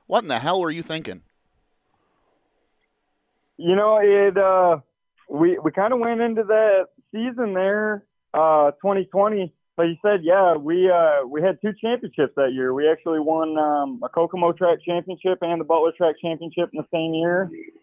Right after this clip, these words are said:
Speaker 2: Uh, that season alone, we won fourteen races. We ran forty-two nights, and I believe we were only outside of the top five four or five times that year.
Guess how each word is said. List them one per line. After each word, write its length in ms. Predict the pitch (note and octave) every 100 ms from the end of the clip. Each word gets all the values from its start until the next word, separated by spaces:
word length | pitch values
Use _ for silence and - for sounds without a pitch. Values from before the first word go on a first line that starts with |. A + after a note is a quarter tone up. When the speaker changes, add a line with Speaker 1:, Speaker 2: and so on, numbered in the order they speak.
| _ _
Speaker 2:
Uh, 220 | B2+ C#3 C#3
that 240 | E3 E3+ F#3
season 320 | F#3 E3 D#3+
alone, 440 | D#3+ D#3 F3 F3+
we 120 | E3+
won 200 | D#3+ E3 D#3
fourteen 440 | F3 E3 - E3+
races. 500 | D#3+ D#3+ E3+ F#3 F3
We 120 | D#3+ D3+
ran 280 | D#3 D#3+ D3+
forty-two 460 | E3+ E3 D#3+ E3+ E3
nights, 420 | D#3+ E3 F#3 - -
and 360 | D#3 C#3+ C3+ - _ _ -
I 80 | C#3
believe 380 | C#3+ D#3+ E3+
we 120 | D#3 D#3+
were 120 | E3
only 240 | E3+ E3
outside 420 | E3 D3 E3+ E3
of 80 | D3+
the 280 | D3 D3 C#3 -
top 240 | E3+ E3 -
five 380 | D#3+ E3+ E3+ D3+ D3 _ _ _ _ _ _ _ _ _ _ _ _ _ _ _ _
four 180 | D#3+ F#3+
or 80 | F#3
five 300 | F#3+ F#3 F#3
times 320 | G3 G#3 D#3+
that 160 | D3+
year. 280 | B2+ A#2+ A#2